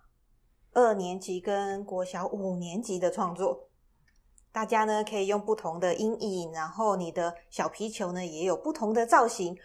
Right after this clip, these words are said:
或者是你想要在这上面呢多加一些你学过的图样，也都可以把它放在里面。那如果呢你想要用黑白创作的话也可以，我们这边呢有一个示范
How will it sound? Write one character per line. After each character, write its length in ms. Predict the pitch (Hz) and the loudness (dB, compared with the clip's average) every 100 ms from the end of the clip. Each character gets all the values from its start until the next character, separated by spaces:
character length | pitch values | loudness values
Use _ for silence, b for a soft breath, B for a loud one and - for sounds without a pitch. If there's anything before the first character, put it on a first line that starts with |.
| B | B
或 180 | - 339 | 0 2
者 140 | 247 180 | 4 2
是 180 | 262 | 2
你 140 | 208 214 | -2 -2
想 200 | 208 156 | -4 -4
要 100 | 190 | -2
在 160 | 208 202 | 0 -2
这 140 | 214 | -4
上 200 | 196 208 | -6 -4
面 200 | 190 190 | -4 -4
呢 100 | 170 | -6
多 240 | - 247 254 | 2 4 4
加 240 | 269 254 | 2 2
一 80 | 254 | 0
些 240 | 262 254 B B | 6 6 B B
你 40 | 202 | -2
学 240 | - 185 | 0 -2
过 160 | 180 190 | 2 2
的 120 | 226 | 0
图 180 | 220 190 | -2 -4
样， 180 | 226 196 | -2 -2
也 120 | 160 | 0
都 160 | 254 | 2
可 100 | 254 | 2
以 80 | 254 | 0
把 140 | 214 165 | -4 -4
它 120 | 190 | -4
放 220 | 214 208 | -4 -4
在 140 | 202 | -4
里 160 | 185 147 | -6 -6
面。 320 | 170 240 101 - B B B B _ _ _ _ _ _ _ _ _ _ _ _ _ _ _ b b b _ | -2 -2 -2 -10 B B B B _ _ _ _ _ _ _ _ _ _ _ _ _ _ _ b b b _
那 180 | 262 | -6
如 140 | 247 240 | -2 -2
果 180 | 247 220 | 0 -2
呢 160 | 208 | -4
你 160 | 208 208 | -8 -10
想 160 | 208 170 175 | -10 -10 -8
要 80 | |
用 260 | 190 202 185 | -6 -6 -6
黑 180 | 196 214 | -8 -6
白 200 | 180 160 | -4 -4
创 260 | - 240 | -6 -8
作 220 | 202 254 190 | -2 0 0
的 100 | 190 | -2
话 180 | 220 | -4
也 160 | 185 151 | -4 -6
可 280 | - - 208 | -10 -6 -6
以， 240 | 269 - B B B B | -6 -10 B B B B
我 40 | |
们 100 | 175 | -16
这 80 | 196 | -12
边 240 | 214 208 214 | -6 -4 -4
呢 280 | 208 214 214 - 160 | -6 -6 -10 -16 -10
有 100 | 147 | -8
一 80 | |
个 160 | 160 180 | -8 -10
示 260 | - 233 214 | -8 -10 -8
范 380 | - 214 - | -4 -4 -4